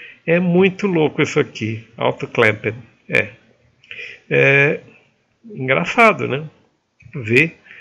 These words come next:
Eu, o vector aqui agora me deixa a animação, é,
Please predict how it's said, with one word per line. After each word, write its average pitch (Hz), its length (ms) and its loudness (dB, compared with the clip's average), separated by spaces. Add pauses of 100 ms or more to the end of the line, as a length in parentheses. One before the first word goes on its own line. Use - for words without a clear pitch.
(360)
Eu, 151 120 -2
o 165 260 -2
vector 147 480 4
aqui 151 280 2
agora 156 360 4
me 170 160 -2
deixa 143 920 2 (340)
a 135 120 0
animação, 143 920 -2 (800)
é, 123 640 0